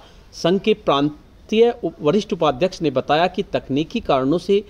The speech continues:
बीएसए ने वेबसाइट का उद्घाटन नहीं किया, तो एबीएसए सुशील कुमार की उपस्थिति में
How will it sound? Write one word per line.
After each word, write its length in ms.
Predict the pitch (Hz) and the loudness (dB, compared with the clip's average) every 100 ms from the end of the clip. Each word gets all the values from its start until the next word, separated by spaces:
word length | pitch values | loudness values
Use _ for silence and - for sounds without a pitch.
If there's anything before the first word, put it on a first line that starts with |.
| - - 143 | -14 -20 -4
बीएसए 420 | 143 202 208 247 | 2 2 2 0
ने 140 | 247 | 2
वेबसाइट 460 | 196 131 - 139 139 | 2 0 0 -2 0
का 100 | 151 | -2
उद्घाटन 420 | 113 113 117 151 | -2 -4 -6 -4
नहीं 300 | 117 110 180 | -4 -2 -2
किया, 320 | 185 208 233 - - - | 0 0 0 -4 -20 -2
तो 200 | 190 - - | 0 0 2
एबीएसए 580 | 196 220 180 156 - 196 | 2 4 0 0 0 -2
सुशील 400 | - 131 220 226 | -2 -6 -4 -4
कुमार 340 | 170 143 135 | -2 -2 -2
की 140 | 135 131 | -2 -6
उपस्थिति 480 | 117 - 147 185 | -6 -6 -4 -2
में 200 | 180 208 | 0 0